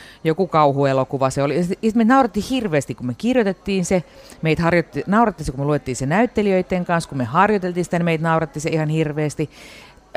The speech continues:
Ö, kenraaliharjoitus, joka aina tapahtuu lauantaisin kello kuusitoista. Siinä oli yleisö. Ö, se, se nauratti niitä hirveästi.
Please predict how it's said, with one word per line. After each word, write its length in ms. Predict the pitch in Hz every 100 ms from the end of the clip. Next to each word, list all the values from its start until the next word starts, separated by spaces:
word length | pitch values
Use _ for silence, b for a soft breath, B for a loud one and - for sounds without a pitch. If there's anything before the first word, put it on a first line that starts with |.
| 160
Ö, 40 |
kenraaliharjoitus, 1040 | - 240 254 190 131 127 117 160 185 175 170
joka 140 | 160
aina 180 | 156 156
tapahtuu 460 | 151 156 156 151 151
lauantaisin 560 | 151 147 139 131 139
kello 200 | 131 131
kuusitoista. 680 | - 160 156 - 143 143 147
Siinä 280 | 202 196 160
oli 140 | 147
yleisö. 500 | 160 165 147 143 147
Ö, 920 | 127 - - - - - 135 135 -
se, 280 | - 143 - -
se 140 | 139
nauratti 460 | 143 147 143 135 135
niitä 300 | 147 190 175
hirveästi. 720 | 160 160 151 143 143 - 143